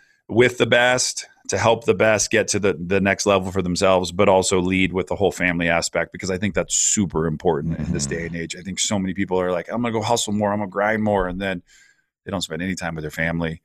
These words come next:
Speaker 2: Mm.
Speaker 1: And most likely their families are gonna break apart because of the stress. And, and even how you were telling your story today about the tax business and sign flippers and how you started realizing some of those little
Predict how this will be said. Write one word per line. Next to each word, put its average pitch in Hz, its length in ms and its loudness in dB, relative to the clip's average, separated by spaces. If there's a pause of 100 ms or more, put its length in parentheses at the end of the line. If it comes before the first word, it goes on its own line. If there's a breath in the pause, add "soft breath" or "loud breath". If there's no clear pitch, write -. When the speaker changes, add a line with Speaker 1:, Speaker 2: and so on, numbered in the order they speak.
(140 soft breath)
Speaker 2:
Mm. 71 240 -8
Speaker 1:
And 82 260 -6
most 95 280 -2
likely 90 280 0
their 87 120 -4
families 92 340 -2
are 92 40 -2
gonna 90 120 0
break 87 220 0
apart 95 280 2
because 92 280 -4
of 90 80 -2
the 82 80 -4
stress. 90 500 0
And, 78 140 -8
and 107 180 -2
even 135 240 -2
how 120 220 2
you 110 180 2
were 107 80 2
telling 104 340 0
your 95 100 -4
story 104 280 -2
today 95 280 0
about 90 180 -2
the 90 80 -10
tax 98 280 -4
business 95 400 -8
and 87 140 -12 (400 soft breath)
sign 110 300 2
flippers 98 440 -2
and 85 140 -8
how 101 140 0
you 101 140 2
started 101 280 0
realizing 98 680 2
some 98 240 0
of 85 180 -4
those 98 500 2
little 98 360 -2